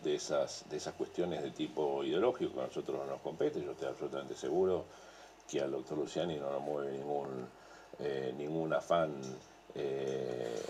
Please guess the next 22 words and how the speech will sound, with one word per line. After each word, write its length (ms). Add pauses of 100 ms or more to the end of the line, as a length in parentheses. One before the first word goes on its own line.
(420)
ningún 280
motivo 500
ideológico. 840 (300)
Digamos, 240
ningún 300
fiscal 600 (420)
quiere 1000 (840)
tener 320
una 180
causa 380
tan 180
compleja 1000
y 280
exponerse 880
a 140
tantos, 640
a 100
tantos 320
riesgos 240
como 140
está 140
haciendo, 500